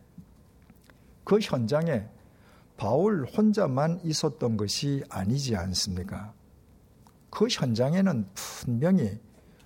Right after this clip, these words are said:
바울 일행이 있었습니다. 바울과 함께 다메섹의 그리스도인들을 잡으러 가는 체포조 일행이었습니다. 그러나 그들 가운데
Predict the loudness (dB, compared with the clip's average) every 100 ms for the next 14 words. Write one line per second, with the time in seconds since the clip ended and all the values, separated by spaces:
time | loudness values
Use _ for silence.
0 | -18 -4 0 4 4 2 0 -2 2 2
1 | 6 6 6 2 0 -2 -2 -2 -4 -4
2 | -8 -12 -20 _ -20 -20 -20 -20 -20 -20
3 | -20 -20 -20 -20 -20 2 6 6 6 4
4 | 4 4 2 0 0 0 -4 -16 -20 -20
5 | -16 -2 2 4 4 4 0 2 0 0
6 | -4 -2 -2 0 0 2 2 0 0 -2
7 | 0 0 0 0 -2 0 0 0 0 -4
8 | -10 -20 -4 -2 0 -2 0 0 2 2
9 | 0 -4 0 4 6 6 2 0 -4 -4
10 | -6 -10 -14 -20 -20 -20 -20 -20 -20 -20
11 | -20 -20 -20 -16 -4 0 2 2 0 -4
12 | -12 -20 -20 _ -20 -18 -4 0 2 0
13 | 0 0 2 0 0 -4